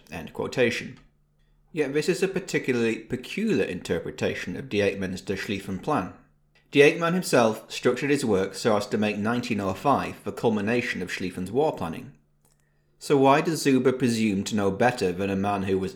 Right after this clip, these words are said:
intimately familiar with the actual sources? Foley then turns to Zuber's use of staff rides as sources to cover the premature termination of the Diekmann manuscript.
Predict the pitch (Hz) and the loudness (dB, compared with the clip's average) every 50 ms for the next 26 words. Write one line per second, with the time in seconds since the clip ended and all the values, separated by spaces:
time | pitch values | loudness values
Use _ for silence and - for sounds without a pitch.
0 | - - 110 107 - 120 101 - - 104 104 - 101 - - 127 135 110 - - | -6 -6 -6 -4 -2 -4 -4 -4 -4 -6 -6 -4 -4 -2 0 0 0 2 0 -2
1 | - - - 107 101 101 - 92 82 - - - 90 95 - - 160 185 175 - | -4 -2 -4 -2 -2 -2 -4 -4 -8 -8 -6 -4 -4 -2 0 0 0 0 0 -2
2 | - 147 - - - - _ _ _ _ _ _ _ _ _ _ _ _ _ _ | -8 -10 -14 -16 -16 -18 _ _ _ _ _ _ _ _ _ _ _ _ _ _
3 | _ _ _ _ _ _ _ _ _ - - 147 165 170 180 165 151 160 151 151 | _ _ _ _ _ _ _ _ _ 2 6 6 8 8 6 4 4 2 2 2
4 | 143 - 147 123 123 123 - 127 117 110 113 120 120 117 113 101 - 110 107 101 | 2 2 4 4 4 2 2 0 0 4 4 4 4 4 2 0 0 -2 -4 -4
5 | - - 98 - - - - 123 110 - - - 123 131 143 127 110 98 92 - | -4 -6 -6 -6 -6 -4 -2 -4 -4 -4 -2 2 4 4 4 4 2 0 -2 -4
6 | - 95 - - - 113 98 95 - - 92 85 - - - - - 113 - 123 | -6 -4 -4 0 2 4 2 2 2 -2 -6 -8 -8 -12 -12 -10 -10 -4 -2 0
7 | 104 104 101 95 110 98 - - 107 101 101 98 - - 107 101 98 95 - - | 0 0 0 0 -2 -2 0 -2 0 0 0 -2 -2 0 2 2 2 2 2 0
8 | 107 98 95 95 98 110 127 131 - - 110 95 85 82 90 - 98 92 101 92 | 0 2 2 2 2 2 2 2 0 0 -2 -2 -4 -4 -6 -6 -4 -2 0 0
9 | 90 85 - 95 90 95 101 117 127 131 117 - - - - - - - - | 0 -2 -4 -4 -2 0 0 0 2 0 -2 -2 -4 -8 -8 -8 -8 -14 -16